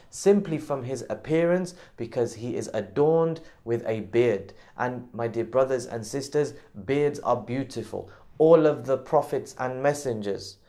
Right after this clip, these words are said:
the best of creation, all of them, they had full flowing beards. All of them had full flowing beards.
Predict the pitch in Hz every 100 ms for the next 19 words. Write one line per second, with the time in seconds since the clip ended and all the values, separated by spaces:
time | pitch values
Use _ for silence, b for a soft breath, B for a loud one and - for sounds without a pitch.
0 | b - 117 123 101 147 156 - 135 120
1 | - 135 131 156 151 127 104 95 B B
2 | 160 170 160 143 143 165 170 - - 120
3 | 113 135 139 - - _ - - 165 170
4 | 160 151 - _ - 151 160 156 147 127
5 | 127 131 104 - - - - b b b
6 | - 185 185 156 113 - 104 92 - b
7 | - 135 117 160 160 156 151 139 135 107
8 | 139 117 104